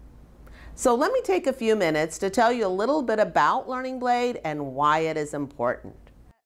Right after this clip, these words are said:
The stem workers and the need for stem workers is growing. The demand for these jobs is at a critical high in our country,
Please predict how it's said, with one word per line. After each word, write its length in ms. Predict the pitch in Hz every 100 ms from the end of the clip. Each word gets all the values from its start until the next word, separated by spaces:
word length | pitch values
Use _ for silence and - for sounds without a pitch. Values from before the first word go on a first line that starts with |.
| _
The 140 | - 254
stem 500 | - 269 262 262 233
workers 640 | 214 214 214 214 208 208 -
and 260 | 185 185
the 80 | 175
need 320 | 175 208 240
for 140 | 226 185
stem 300 | - 180 175
workers 460 | 165 156 143 143
is 160 | 127 120
growing. 600 | 139 151 160 220 254 269 - - _
The 100 | -
demand 600 | 156 151 151 151 185 233 233
for 140 | 226
these 260 | 220 208 196
jobs 540 | - 147 160 170 165
is 260 | - 143 123 123 -
at 160 | 147
a 120 | 127
critical 560 | 120 - 233 247 247 214
high 380 | - 170 170 175
in 100 | 135
our 160 | 139
country, 600 | 143 - 156 - 185 180